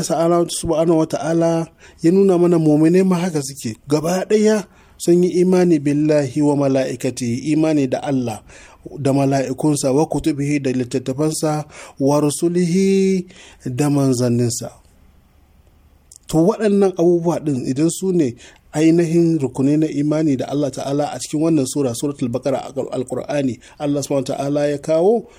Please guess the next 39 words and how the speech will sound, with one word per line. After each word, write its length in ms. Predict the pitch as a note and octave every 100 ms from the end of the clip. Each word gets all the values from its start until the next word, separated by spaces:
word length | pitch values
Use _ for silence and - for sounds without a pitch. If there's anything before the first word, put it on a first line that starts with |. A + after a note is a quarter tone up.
| -
imani 400 | D3 D3+ D3+ C#3
da 140 | B2 -
Allah 300 | D3 C#3+ C3
da 100 | A#2+
littattafai 640 | A#2+ A#2+ B2+ C3+ B2 D3+
da 100 | C3+
manzanni 500 | B2 B2 A#2 B2+ C#3+ C3+
da 80 | B2+
mala'iku. 560 | A#2+ A#2 B2+ - C3 - _ _ - - - -
Ina 260 | C#3 D3+ E3+
gurin 340 | E3+ F3 F3
da 100 | C3
aka 200 | C#3 -
yi 220 | B2+ - - _ -
zancen 340 | C3 A#2 D3 C#3
sahabbai 580 | B2+ A#2 A2 A2+ A2+ - - _ -
cewa 300 | C3+ B2 B2
sai, 260 | C#3+ C3+ C3
sai, 180 | D3 B2+
sai 140 | D3
mutum 280 | B2+ B2 C3
ya 60 | B2
yi 140 | C#3
imani 240 | B2+ B2+ A#2
da 100 | B2+
sahabbai 400 | A#2+ A#2 A2+ B2
sannan 360 | - A#2+ A#2+
zai, 100 | B2+ A#2+
imaninsa 440 | C3+ B2+ B2+ A2+
zai 180 | A2+ A#2+
inganta? 320 | A2 G#2+ A2 - _ - _ _ _ _ _ -
Ayan 260 | D3 D#3 C3
Qur'ani 400 | C3 C3+ B2+ A2+
ce 120 | B2+
gashi, 280 | G#2+ G#2+ - -
Suratul 340 | C#3+ C3+ A#2
Baqara. 320 | G#2+ - - - - _ _ - - - - -
Haka 220 | A#3+ B3
ma 180 | F#3+